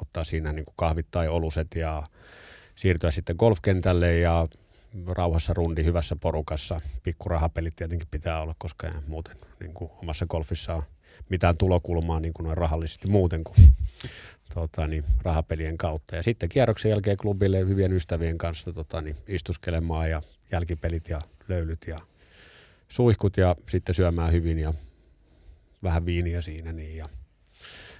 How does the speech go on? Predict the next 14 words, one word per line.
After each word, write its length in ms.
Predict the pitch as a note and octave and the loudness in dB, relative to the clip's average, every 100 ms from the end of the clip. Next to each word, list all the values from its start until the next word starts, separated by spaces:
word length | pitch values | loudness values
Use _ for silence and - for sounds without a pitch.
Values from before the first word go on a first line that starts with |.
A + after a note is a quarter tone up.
| - _ | -20 _
seuraavan 440 | - G2 F2 F2 E2 | -2 2 4 4 4
päivän 300 | F2+ F2 F2 | 4 4 2
niin 140 | E2+ | 0
kuin 240 | F2 F2 D#2+ - - - - - | 0 -2 -2 -4 -4 -12 -20 -4
vetopelien 720 | G2 F#2 F#2+ E2+ E2+ E2+ E2 E2 | 2 4 4 2 2 4 2 0
niin 160 | D#2+ | -2
kuin 280 | D#2 E2+ D#2+ - - - - - - | -2 -4 -2 -6 -8 -14 -20 -20 -4
neuvottelut 800 | F#2+ F#2 E2+ E2 - F2 E2 - | 2 4 4 -2 -2 -2 -2 -4
ja 220 | E2 D#2+ D#2+ - | -4 -2 -4 -4
keskustelut 800 | - F2+ - F2 - E2+ F2+ - | 0 0 0 -8 -6 -8 -8 -10
ja 220 | E2 D#2+ E2 | -8 -8 -8
sitten 300 | - G#2+ F#2+ | -4 -4 0
toistetaan. 480 | A#2 G2 - F2 D#2 - - - | 2 2 0 -4 -4 -6 -14 -12
Ei, 120 | F#2 | -12